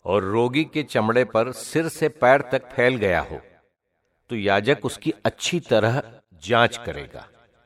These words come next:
यदि वो रोग सारे शरीर पर फैल गया हो,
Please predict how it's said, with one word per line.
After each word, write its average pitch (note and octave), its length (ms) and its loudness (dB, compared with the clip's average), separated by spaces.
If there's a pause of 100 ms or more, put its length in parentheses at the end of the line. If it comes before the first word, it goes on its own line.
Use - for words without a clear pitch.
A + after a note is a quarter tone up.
(480)
यदि A#2 300 -2
वो C3 160 0
रोग B2 300 0
सारे D#3 440 2
शरीर A#2+ 360 -4
पर B2+ 180 -4
फैल G#2 300 0
गया E2 260 -4
हो, - 200 -16